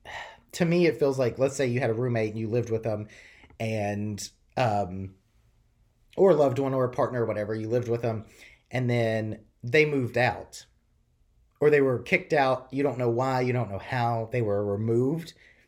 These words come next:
And then you had to search for 'em and you find them, but they don't necessarily, they're not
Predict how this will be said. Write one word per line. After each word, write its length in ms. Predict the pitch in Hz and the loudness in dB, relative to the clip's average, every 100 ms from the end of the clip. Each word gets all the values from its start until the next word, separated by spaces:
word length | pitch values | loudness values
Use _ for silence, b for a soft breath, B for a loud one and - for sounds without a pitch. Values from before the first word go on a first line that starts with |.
| b _ _ | b _ _
And 140 | 143 147 | -2 0
then 140 | 143 | 0
you 100 | 139 | 0
had 120 | 143 | 0
to 60 | 120 | -2
search 300 | - 139 - | 0 -2 0
for 220 | 113 87 | -4 -2
'em 240 | 90 98 - _ _ _ _ _ _ _ _ _ - | -4 -10 -14 _ _ _ _ _ _ _ _ _ -6
and 140 | 135 135 | -4 -2
you 80 | 123 | 0
find 320 | 175 185 156 | 2 4 2
them, 220 | 123 123 | 0 2
but 160 | 131 131 | 0 2
they 100 | 127 | 0
don't 180 | 123 | 0
necessarily, 680 | 120 131 139 120 107 101 104 B B B B B _ - | -2 -2 0 0 -2 -6 -10 B B B B B _ 2
they're 120 | 151 | 4
not 360 | 147 131 - | 4 -2 -6